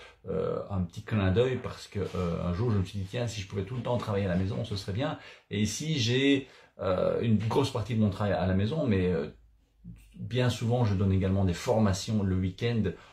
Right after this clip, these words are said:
en ligne, donc ça me permet quand même d'avoir une, une relation avec les autres. Euh, alors oui, c'est vrai que je suis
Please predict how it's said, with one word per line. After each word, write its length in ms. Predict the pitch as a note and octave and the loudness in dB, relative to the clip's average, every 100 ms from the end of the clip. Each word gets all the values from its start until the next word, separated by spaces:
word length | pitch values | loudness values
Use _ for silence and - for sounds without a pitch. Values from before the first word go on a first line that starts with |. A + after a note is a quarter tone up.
| _ | _
en 160 | A2 G#2+ | 0 2
ligne, 400 | B2 F#3+ D3 G2 - - - | 2 2 2 0 -4 -20 -10
donc 200 | - C#3 | 0 0
ça 140 | C3+ B2 | 2 2
me 80 | G#2+ | 4
permet 240 | G#2 A2+ | 2 2
quand 120 | A#2+ | 0
même 120 | A#2 | 2
d'avoir 400 | A2 G2+ G2 F#2+ | 4 4 4 4
une, 340 | G2 G2 F#2+ F#2 F#2+ | 2 2 2 0 -2
une 160 | F#2+ | 0
relation 400 | F#2+ F#2+ F#2 A#2 | 2 0 0 0
avec 180 | G2+ F2 | 0 0
les 180 | F#2+ F#2 | -2 0
autres. 320 | C#3+ G#3+ - - - - - | 0 -2 -6 -18 -20 -20 -8
Euh, 880 | A2 G2+ G2 F#2+ F#2 F2 E2 E2 E2+ | 0 4 4 6 6 4 4 4 2
alors 220 | D#2+ F2 F2 | 2 2 2
oui, 240 | F#2 F#2 - | 0 -4 -8
c'est 160 | - | -6
vrai 160 | E2+ G2+ | -2 0
que 80 | G2 | 2
je 60 | |
suis 400 | F2+ - G#2+ G2+ | 0 -2 -2 -2